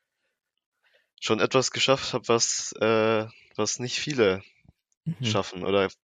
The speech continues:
Speaker 1: oder nicht schaffen werden,
Speaker 2: Ja.
Speaker 1: jemals.
Speaker 2: Ja.
Speaker 1: Und,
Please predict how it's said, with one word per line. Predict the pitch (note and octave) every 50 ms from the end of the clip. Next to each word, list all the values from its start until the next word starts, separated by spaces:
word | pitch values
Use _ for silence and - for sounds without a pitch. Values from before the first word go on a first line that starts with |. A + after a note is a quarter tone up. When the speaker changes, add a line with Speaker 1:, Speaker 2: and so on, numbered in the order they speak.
| _
Speaker 1:
oder | - G2 G2 G2
nicht | F#2+ F#2+ F#2+ -
schaffen | - - G2+ - - G#2 G2+ F#2+
werden, | F#2+ F#2+ G2 F#2 F2+ F2+ F2 - _ _ -
Speaker 2:
Ja. | F#2
Speaker 1:
jemals. | G2+ G2 G2 F#2 - A2 A2 G#2+ - - - _ _ _ _ _ _ _ -
Speaker 2:
Ja. | G#2+ G#2 G2+ - - _ _
Speaker 1:
Und, | - - F2+ F#2+ F#2 F2 E2+ D#2+ - - - -